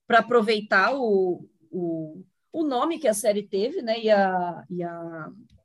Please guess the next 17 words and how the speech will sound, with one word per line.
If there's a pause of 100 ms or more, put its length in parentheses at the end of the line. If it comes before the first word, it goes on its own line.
(840)
toda
a
perspectiva
que
a
série
tomou,
a
primeira
temporada,
então
eles
não
quiseram
perder
esse
time.